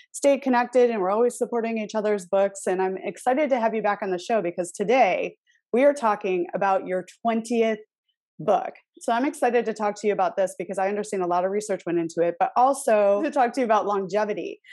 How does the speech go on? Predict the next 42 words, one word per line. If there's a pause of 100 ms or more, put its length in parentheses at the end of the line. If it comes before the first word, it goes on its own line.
(240)
uh,
how
an
author
keeps
that
motivation
to
stay
creative (360)
and (100)
keep
rocking
it
out
with
the
books,
because (120)
building
a
backlist
is
one
of
the
most
important
things
an
author
can
do (360)
to
support
their
career
and
bring
in
more (340)
income,